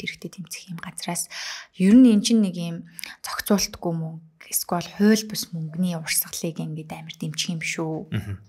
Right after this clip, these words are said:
Speaker 1: гэдэг юм шүүмжил явдсан штэ. Тэр тал дээр ер нь яа тий. Одоо боломжтой санагдаа. За, үд-, анх сонсож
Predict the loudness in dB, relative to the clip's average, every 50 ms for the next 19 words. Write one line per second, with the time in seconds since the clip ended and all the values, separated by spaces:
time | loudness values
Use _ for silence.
0 | -12 -4 -2 2 2 4 2 4 4 2 2 2 0 -4 -6 -6 -6 -4 -4 -4
1 | -4 -4 -6 -8 -8 -12 _ _ -20 -20 -18 -18 -18 -18 -18 -20 -20 _ _ _
2 | _ _ _ _ _ _ 2 2 2 2 2 2 2 2 2 4 4 4 4 4
3 | 2 0 -2 -4 -4 -4 -6 -10 -10 -12 -12 -12 -12 _ _ _ _ _ _ _
4 | _ _ _ _ _ _ _ _ _ _ _ _ _ -2 0 2 4 2 2 2
5 | -2 0 2 4 4 4 4 4 4 4 4 4 4 2 2 2 -2 -6 -8 -8
6 | -2 2 4 4 4 4 2 0 0 0 0 4 4 4 4 2